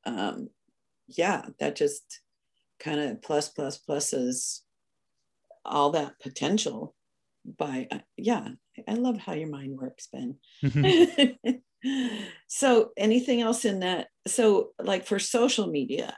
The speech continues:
Speaker 1: where we're not out in the world actually doing a show or doing a charity, but sitting in our chair, um, do you have a simple example of, like, uh, an Instagram post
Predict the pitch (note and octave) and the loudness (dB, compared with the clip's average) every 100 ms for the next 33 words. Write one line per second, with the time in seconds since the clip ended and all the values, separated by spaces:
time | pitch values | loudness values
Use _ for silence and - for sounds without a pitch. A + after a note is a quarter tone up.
0 | - - C#3+ C3+ C#3 C#3 D#3 D3+ D3+ C3+ | -16 -4 0 0 0 -2 -4 -2 -2 -4
1 | E3+ C#3+ - D3 C#3 C#3 C3+ C3+ C3+ C3+ | -4 -6 -4 -4 0 0 0 0 -2 -4
2 | - C3+ C3+ C3+ C3 C3 B2+ E3+ E3+ D#3+ | -2 -2 0 0 0 0 0 2 4 4
3 | D3 C#3+ C#3 B2 B2 B2 B2+ _ _ - | 4 2 0 -2 0 -2 -4 _ _ -10
4 | - - D#3 D3 C#3+ C#3+ C#3 C#3 C3 - | -4 -2 2 4 4 2 0 0 -2 -6
5 | _ _ _ _ - F#3 - D3 C3 B2+ | _ _ _ _ -4 0 2 2 0 0
6 | C3 D#3 B2+ B2 A#2 - _ _ _ _ | 0 2 2 0 -6 -10 _ _ _ _
7 | _ _ _ - G#2+ B2 A2+ - _ - | _ _ _ -8 -6 -4 -6 -6 _ -2
8 | C#3+ C#3+ C3 C3+ B2+ - _ _ _ _ | 0 2 0 -2 -4 -8 _ _ _ _
9 | _ - - E3 E3+ F3 F3 - F3 F3 | _ -6 -2 -2 0 -2 -2 -2 -2 -2
10 | F3 F3 E3+ D#3+ D3+ D3+ C#3+ - - _ | 0 2 0 0 -2 -2 -2 -10 -20 _
11 | _ _ _ - D3 D3 C#3+ C#3+ - - | _ _ _ -12 -8 -6 -6 -8 -8 -2
12 | D3 C#3+ - - E3 D#3+ D#3+ D#3+ - _ | 0 0 -2 -2 -2 -2 -4 -6 -8 _
13 | - F#3 E3 G#3 - - | -4 0 2 0 -6 -10